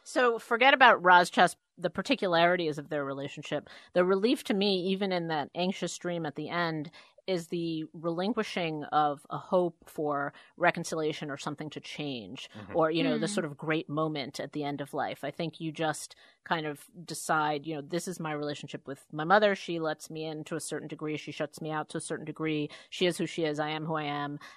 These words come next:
Speaker 1: And given who we both are in this world, we can, you know, sort of usher each other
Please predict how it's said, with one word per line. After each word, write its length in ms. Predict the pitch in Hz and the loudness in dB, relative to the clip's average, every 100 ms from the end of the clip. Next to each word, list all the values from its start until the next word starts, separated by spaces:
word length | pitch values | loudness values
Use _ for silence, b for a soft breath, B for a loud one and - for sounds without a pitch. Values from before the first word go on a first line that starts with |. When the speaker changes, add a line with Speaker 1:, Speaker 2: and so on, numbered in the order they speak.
| - | -4
Speaker 1:
And 420 | 165 165 156 160 | -2 -2 -6 -2
given 280 | 180 185 185 | 0 2 0
who 120 | 185 | 0
we 120 | 170 | 0
both 280 | 156 160 151 | 0 -2 2
are 200 | 220 240 | 6 6
in 80 | 196 | 6
this 200 | 170 - | 0 0
world, 400 | 170 160 160 151 B B | 4 6 6 0 B B
we 240 | 160 170 175 | -4 -4 -2
can, 540 | - 165 156 147 143 | -2 -2 -2 -6 -8
you 100 | - | -6
know, 340 | 160 135 135 143 - | -4 -4 -6 -8 -14
sort 160 | - | -12
of 100 | 151 - | -10 -2
usher 320 | 151 - 156 | -2 -2 -6
each 220 | 143 - | -8 -8
other 420 | 143 135 127 127 | -8 -8 -12 -14